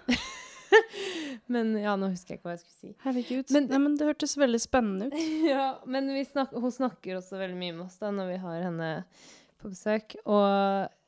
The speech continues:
Speaker 1: det som jeg synes var litt sånn, ja, jeg synes en ting hun sa som jeg liksom virkelig har lyst til å ta med videre, er det her med at det er lov å være menneske. Altså, det vil si på en måte at du, du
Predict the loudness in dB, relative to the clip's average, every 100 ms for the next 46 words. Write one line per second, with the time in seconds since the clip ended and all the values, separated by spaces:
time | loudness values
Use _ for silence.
0 | _ 0 2 2 0 0 0 -2 -4 -4
1 | 0 2 2 -2 -2 0 0 0 -2 -4
2 | -14 _ _ _ _ _ _ _ _ _
3 | _ _ 2 8 8 8 6 2 2 0
4 | -4 -6 2 2 4 4 4 4 2 4
5 | 4 4 4 4 4 2 2 -2 -4 4
6 | 4 2 -4 -2 -2 -4 -6 -4 0 2
7 | 2 0 0 2 6 8 8 6 6 4
8 | 2 2 0 2 4 6 4 2 2 2
9 | 4 4 2 0 -4 -2 4 4 4 -14
10 | -20 -6 -2 4 6 6 2 -8 -20 _
11 | 0 2 0 -2 -6 -4 0 2 2 2
12 | -2 -2 -4 -2 0 -2